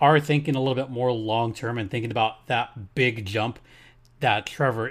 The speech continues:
is definitely going to want. And you've got to think that maybe, maybe he will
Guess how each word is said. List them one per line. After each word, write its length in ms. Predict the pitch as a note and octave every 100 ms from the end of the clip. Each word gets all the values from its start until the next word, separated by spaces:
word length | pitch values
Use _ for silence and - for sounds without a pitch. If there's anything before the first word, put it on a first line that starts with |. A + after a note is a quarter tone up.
| -
is 200 | A#2 F2+
definitely 680 | F#2 B2+ - A2+ C#3+ C3 A#2+
going 320 | A#2+ A2+ A2
to 220 | - A#2+
want. 480 | F#2 F#2 G#2+ F#3 - _ _ _ - - - - _ -
And 260 | C#3 C3+ D#3
you've 200 | D3+ C#3+
got 140 | E3
to 100 | A3+ D#3+
think 300 | F3 D#3+ A#2+
that 280 | A#2 A#2 - - _ -
maybe, 1000 | A#2 A#2 A#2 B2 C3+ C#3+ F3 G3 G#3 G#3 - _ _ - - - - - D3+
maybe 960 | C#3 D3 D#3+ E3+ F3+ E3+ A#2+ G#2+ F#2+ - - - - _ _ _ _ _ _ _ _ _
he 220 | - D3+
will 340 | C#3+ C#3 B2+